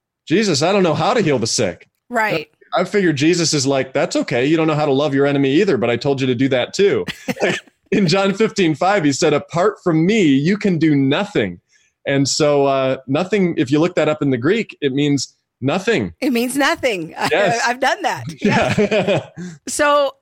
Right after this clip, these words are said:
Speaker 2: I think what's interesting too is one of the differences, and I'm gonna play a clip from your work in Uganda here in a minute, but I wanna point out kind of your style and approach is just very much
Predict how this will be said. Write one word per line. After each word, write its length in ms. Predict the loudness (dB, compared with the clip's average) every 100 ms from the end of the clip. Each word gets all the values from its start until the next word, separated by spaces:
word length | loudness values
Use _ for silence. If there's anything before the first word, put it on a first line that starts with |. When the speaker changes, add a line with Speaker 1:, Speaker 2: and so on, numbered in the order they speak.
| _ -4
Speaker 2:
I 120 | -2
think 300 | -2 -4 -6
what's 360 | -4 -4 -4 -4
interesting 640 | -4 -2 -2 -4 -4 -6 -4
too 300 | -4 -2 0
is 240 | -2 -6 -10
one 180 | -4 -4
of 100 | -2
the 120 | -4
differences, 520 | -4 -4 -4 -4 -4
and 80 | -2
I'm 100 | -2
gonna 180 | -2 -6
play 320 | -4 -2 0
a 80 | -2
clip 380 | -4 -2 -2 -2
from 220 | -4 -2
your 140 | -2
work 240 | 0 -2 -4
in 100 | -4
Uganda 480 | -2 0 0 0 -4
here 240 | -4 -2
in 60 | -2
a 60 |
minute, 440 | -2 -2 0 -2 -2
but 240 | -2 -2 _ _ _
I 60 | -2
wanna 240 | 0 0 -2
point 320 | -4 -2 0
out 400 | 0 2 0 -6 _ -20 -6
kind 200 | -2 0
of 60 |
your 140 | 0 -2
style 320 | 0 0 0
and 100 | -2
approach 480 | -6 -2 0 0 -4
is 140 | -4
just 260 | -4 -4 -8 _ _ _ -8
very 680 | -2 2 2 0 -2 -4 -6
much 420 | -2 -2 -2 -6